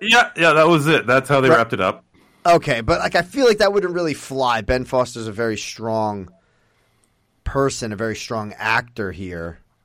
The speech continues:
Speaker 1: You're right. Yeah, yeah, you're right. It does seem a little rushed.
Speaker 2: Like,
Speaker 1: Yep.
Speaker 2: I don't think that would have flew. He would. I don't think Ben Foster's character would have allowed that to happen, sister or not. That would not
Speaker 1: Right.
Speaker 2: have flown with him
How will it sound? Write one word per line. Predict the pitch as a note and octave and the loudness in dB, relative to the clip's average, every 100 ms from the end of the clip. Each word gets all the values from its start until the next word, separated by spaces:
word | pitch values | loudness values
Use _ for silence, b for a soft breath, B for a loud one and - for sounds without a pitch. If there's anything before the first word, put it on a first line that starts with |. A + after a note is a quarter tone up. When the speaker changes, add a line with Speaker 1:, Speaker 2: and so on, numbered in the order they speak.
| _ - | _ -4
Speaker 1:
You're | A#2+ | 0
right. | A2 G2+ A2+ | 2 0 2
Yeah, | B2 A#2 A#2 | 4 4 2
yeah, | D3+ A3+ A#3+ | 2 4 4
you're | F3+ G#3 | 4 4
right. | D3+ C#3 | 4 4
It | |
does | D3+ E3+ | 2 2
seem | F3+ D3 | 0 0
a | |
little | B2 A2+ | 2 2
rushed. | G2 F2 - - - - | 0 -2 -8 -18 -20 -4
Speaker 2:
Like, | C3 | 0
Speaker 1:
Yep. | D#3+ | 0
Speaker 2:
I | |
don't | E3+ F3+ | 0 -2
think | F3+ D#3 | -2 2
that | D#3+ | 4
would | D3+ | 2
have | C3+ | -2
flew. | - D3+ D#3 C#3 G#2 F2 - - | -6 0 2 2 0 -10 -20 -16
He | - E3+ | -4 0
would. | D#3+ D#3+ C#3 | 2 0 0
I | C3 C#3+ | -2 2
don't | D#3+ D3+ | 2 2
think | D#3+ A#2+ | -2 2
Ben | D3+ C#3 | 2 2
Foster's | - C3+ B2+ A#2+ | 0 -2 -4 -10
character | - E3+ F3 D3+ C#3 | -4 2 4 2 0
would | A#2 A#2 | -2 -2
have | A2+ | -4
allowed | G#2+ A2 A2+ A#2+ A#2 | -6 -4 -2 -2 -2
that | A2+ | -4
to | A2 | -4
happen, | G2 A2 G#2+ G2 F2 D#2+ _ _ | -2 0 0 -4 -10 -14 _ _
sister | - D#3 - C#3 A#2+ | -8 -6 -4 -4 -4
or | |
not. | A2 A2+ G#2 F2 _ | -6 -4 -4 -6 _
That | A2 G#2+ | -6 -6
would | G#2 | -6
not | G#2 A2+ A#2+ | -6 -2 0
Speaker 1:
Right. | A#2 | 0
Speaker 2:
have | A2+ F#2 | -4 -8
flown | - A#2 A2 G#2+ | -12 -6 -6 -6
with | F#2 | -10
him | F#2 D#2 C#2 | -12 -14 -16